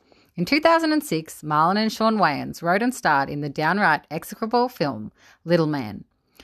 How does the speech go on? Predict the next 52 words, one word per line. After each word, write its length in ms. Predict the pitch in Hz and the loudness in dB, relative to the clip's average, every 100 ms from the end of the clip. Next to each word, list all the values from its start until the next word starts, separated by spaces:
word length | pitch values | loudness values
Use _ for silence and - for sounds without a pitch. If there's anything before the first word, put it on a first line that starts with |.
| _ | _
The 80 | - | -2
consensus 500 | 208 262 294 311 320 | 0 2 2 0 0
on 140 | 302 | 2
Rotten 180 | 233 240 | 2 0
Tomatoes 560 | - 180 151 143 143 | 0 2 2 0 -6
was 160 | 160 143 | -8 -4
that 140 | 160 | -4
it 80 | 156 | -4
was 160 | 147 139 | -4 -6
a 60 | |
gimmicky 580 | 131 190 233 262 285 285 | -4 -2 0 0 0 0
comedy 480 | - 170 151 - - _ _ - | 0 -2 -2 -8 -14 _ _ -4
that 200 | 190 - | -2 -2
forgot 340 | 247 247 - | 2 4 4
to 80 | 269 | 2
bring 240 | 220 220 | 0 2
the 140 | 208 180 | 2 2
laughs. 520 | 143 85 - - - _ _ _ _ - | 2 -4 -10 -20 -20 _ _ _ _ -8
It 80 | 214 | -2
was 160 | 220 247 | 2 2
nominated 440 | 320 311 285 240 | 2 2 2 0
for 120 | - - | -2 0
eight 180 | 220 220 | 0 2
Razzies 460 | 208 226 254 277 - | 4 4 2 -4 -6
and 160 | 180 | -4
won 280 | 196 240 151 | 0 0 0
four 280 | - 180 165 | 0 4 4
of 120 | 147 | 2
them. 240 | - - - _ _ _ | -6 -14 -16 _ _ _
In 80 | 170 | -2
a 80 | 160 | 2
word, 420 | 180 233 285 285 | 4 4 2 -2
it 60 | 180 | -6
was 180 | 175 180 | -6 -6
terrible. 640 | - 165 147 139 98 - _ _ _ _ - - _ | -6 -2 0 -2 -8 -16 _ _ _ _ -20 -20 _
This 160 | 349 - | -2 2
same 200 | 294 294 | 2 2
description 520 | 262 - 233 - 240 | 2 0 0 0 0
could 100 | 233 | 2
be 140 | 196 | 2
applied 360 | 190 - 170 165 | 0 4 4 4
to 60 | 170 | 0
the 80 | 175 | -4
majority 440 | 185 254 269 294 | 0 4 4 2
of 80 | 277 | -4
films 440 | - 165 156 156 | -4 -2 -4 -8
that 120 | - | -4
Marlon 340 | 175 165 190 226 | 2 4 4 2
Wayans 320 | 170 147 160 | 0 0 -2
has 160 | 175 - | -4 -4
starred 300 | 156 143 139 | 0 0 -2
in. 200 | 110 | -10